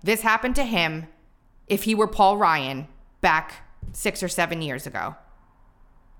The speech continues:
Would he be having this happen? Would this have happened? Would these congressmen and women have had the gumption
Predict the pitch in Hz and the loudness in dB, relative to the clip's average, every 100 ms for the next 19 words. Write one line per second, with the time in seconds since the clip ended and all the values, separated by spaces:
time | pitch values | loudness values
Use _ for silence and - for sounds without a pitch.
0 | - 180 226 247 269 262 233 214 214 202 | -8 2 2 2 0 2 2 2 0 -2
1 | 190 156 143 127 - - 185 214 294 254 | 0 0 -4 -10 -16 -14 -4 4 4 4
2 | 311 330 269 269 233 208 175 160 156 220 | 0 0 0 2 2 0 0 -6 0 2
3 | 320 269 339 359 - 294 277 254 233 175 | 2 2 2 2 2 2 4 2 0 0
4 | 160 175 - - - - - - - 240 | -2 -2 -6 -8 -10 -14 -18 -6 2 2
5 | 220 151 147 175 - _ - - 226 233 | 4 0 -2 -10 -16 _ -18 0 2 2
6 | 214 226 285 240 285 233 262 254 - 170 | 2 2 2 0 0 4 2 2 0 0
7 | 180 | -2